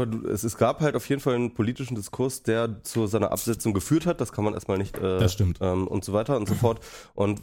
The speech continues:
Speaker 2: ähm, wenn der sich auf die, auf das Nichtlesen, auf die Nichtinformation, ähm, ähm, einer Sache begründet, dann ist das schon ein bisschen komisch. Also
Speaker 1: Naja, wobei ich muss, äh, also da hat ja irgendjemand sehr schön geschrieben, ähm,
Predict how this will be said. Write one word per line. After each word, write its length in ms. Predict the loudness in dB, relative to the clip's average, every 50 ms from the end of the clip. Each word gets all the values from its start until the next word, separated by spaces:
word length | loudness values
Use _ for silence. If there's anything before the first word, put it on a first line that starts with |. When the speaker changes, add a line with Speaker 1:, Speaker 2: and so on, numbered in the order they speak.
| -2
Speaker 2:
ähm, 320 | 0 2 2 2 2 2 2
wenn 160 | 2 2 2
der 260 | 2 2 2 2 0
sich 300 | 0 -2 -2 -2 -2 -2
auf 300 | -2 -2 -2 -4 -6 -10 -6 -2
die, 320 | 0 0 0 0 -2 -2 -4
auf 140 | -6 -4 0
das 160 | 0 0 2
Nichtlesen, 760 | 2 2 0 0 -4 -6 -2 0 2 2 2 2 0 -2 -2
auf 100 | -2 -2
die 80 | -2 -2
Nichtinformation, 920 | -2 -2 -2 -6 -4 -4 -2 -2 -2 -2 -2 -4 -2 -2 0 0 0 -2 -4 -4
ähm, 400 | -4 -2 0 0 0 -2 -2 -6 -8 _ -20 -20 -20 -20 _ _ _ _ _ _ _ _ _ _ _ -4
ähm, 360 | -2 0 0 0 0 -2 -4 -4
einer 320 | -2 0 0 0 0 0
Sache 300 | -2 -4 -4 -2 -2 -2
begründet, 920 | -2 -4 -8 -8 -8 -8 -8 -10 -16 -20 -8 _ 0 2 2 2 0 0 -2
dann 80 | -4
ist 160 | -4 -2 -2
das 100 | -2 -2
schon 220 | 0 0 0 0 0
ein 60 | 0
bisschen 260 | -2 -4 -4 -4 -4
komisch. 420 | -4 -2 -2 0 0 0 -2 -4 -6
Also 340 | -6 -4 0 0 0 0 0
Speaker 1:
Naja, 480 | 0 0 0 2 2 2 2 2 0 0 -4 -6 -2 0
wobei 220 | 0 2 2 2
ich 120 | 2 2 2
muss, 160 | 2 0 0 -6
äh, 280 | -10 -8 -6 -6 -4 -4 -2
also 140 | 0 0 0
da 160 | 2 2 2
hat 100 | 2 2
ja 80 | 0 2
irgendjemand 420 | 2 2 4 4 4 2 2 0
sehr 160 | -2 -4 -2
schön 140 | 0 0 0
geschrieben, 480 | -2 0 -2 -2 0 2 4 4 2 2 2
ähm, 200 | 0 0 0